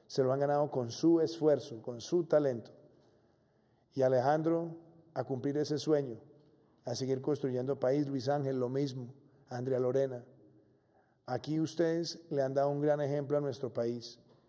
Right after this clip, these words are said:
de resiliencia en medio de la pandemia.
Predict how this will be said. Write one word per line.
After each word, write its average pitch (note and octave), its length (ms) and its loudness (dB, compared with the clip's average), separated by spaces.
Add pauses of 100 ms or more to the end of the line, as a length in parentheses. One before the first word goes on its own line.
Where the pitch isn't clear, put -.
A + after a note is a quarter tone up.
(360)
de C3 160 4
resiliencia C#3 720 2
en D#3 100 0
medio D3+ 220 2
de D3 60 6
la B2+ 160 4
pandemia. B2 520 0